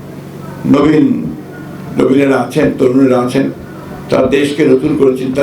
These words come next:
করছেন। কিন্তু সেই চিন্তার মধ্যে কিন্তু সবসময় একটা জিনিস আমার কাছে মনে হয়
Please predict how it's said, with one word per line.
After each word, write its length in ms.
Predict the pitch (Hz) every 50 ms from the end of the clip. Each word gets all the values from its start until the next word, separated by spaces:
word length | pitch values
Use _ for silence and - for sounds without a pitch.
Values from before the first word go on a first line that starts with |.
| 135 139
করছেন। 300 | 135 131 - 147 135 - - - - - - - - - - - - - - - - - - - - - -
কিন্তু 160 | - 156 - 170
সেই 160 | 202 196 190 190 202
চিন্তার 340 | 202 196 196 220 208 202 202 196
মধ্যে 200 | 202 - 185 190 190
কিন্তু 200 | 190 190 - 185 175 -
সবসময় 460 | 175 180 170 - - 190 180 175 165 170 - - - - - - - - - - - - - - -
একটা 180 | - - 185 - 135
জিনিস 260 | 160 160 151 156 - - - - 117 135
আমার 180 | 151 147 131 - 113 135
কাছে 180 | 135 - - 135 123
মনে 140 | 120 135 139 -
হয় 160 | - - -